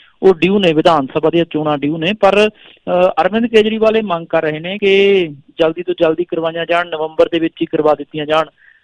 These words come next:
ਤੇ ਦੂਜੇ ਪਾਸੇ ਬੀਜੇਪੀ ਇਹ ਕਹਿ ਰਹੀ ਹੈ ਕਿ ਜੇ ਤੁਹਾਨੂੰ ਲੱਗਦਾ ਹੈ ਕਿ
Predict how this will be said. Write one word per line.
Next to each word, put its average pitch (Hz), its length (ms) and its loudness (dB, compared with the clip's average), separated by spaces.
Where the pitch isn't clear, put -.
ਤੇ 214 100 6
ਦੂਜੇ 180 280 2
ਪਾਸੇ 202 380 2
ਬੀਜੇਪੀ 175 460 -2
ਇਹ 202 160 4
ਕਹਿ 208 140 2
ਰਹੀ 220 240 -2
ਹੈ 220 40 2
ਕਿ 220 140 -4
ਜੇ 170 260 -2
ਤੁਹਾਨੂੰ 185 280 -4
ਲੱਗਦਾ 170 260 -2
ਹੈ 180 140 0
ਕਿ 180 420 -4